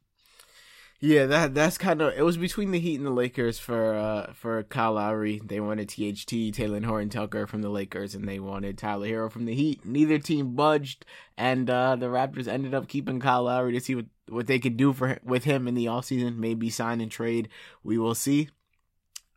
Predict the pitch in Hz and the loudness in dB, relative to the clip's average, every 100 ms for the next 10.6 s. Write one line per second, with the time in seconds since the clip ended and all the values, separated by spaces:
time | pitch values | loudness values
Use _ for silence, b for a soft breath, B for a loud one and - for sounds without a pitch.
0 | - 113 110 113 120 117 - 156 175 180 | -14 -8 -4 -2 0 0 2 2 2 4
1 | 190 156 160 135 123 123 127 117 120 110 | 4 4 6 6 8 6 4 2 0 0
2 | 110 120 117 110 120 117 - b b 110 | -2 -2 -2 -2 -2 -2 -8 b b -4
3 | 120 117 123 117 113 110 - - 135 127 | -2 0 -2 0 -2 -2 -2 0 0 0
4 | 127 123 107 117 - 120 113 131 123 120 | 0 0 0 -2 -2 -2 -2 -2 -2 -4
5 | 120 117 110 107 127 135 131 123 135 123 | -2 -2 -2 0 2 2 2 4 4 4
6 | 127 113 123 131 123 117 107 117 107 113 | 0 0 0 0 0 0 -2 -4 -2 -4
7 | 110 110 107 101 107 107 107 110 110 104 | -4 -4 -4 -4 -4 -2 -4 -4 -4 -4
8 | B B B B 110 107 104 107 110 - | B B B B -4 0 0 0 -4 -16
9 | - 131 143 95 104 117 101 110 117 110 | -8 0 0 0 -2 -4 -2 -4 -2 -4
10 | - 131 131 117 120 123 | -2 -2 -2 -2 -2 -2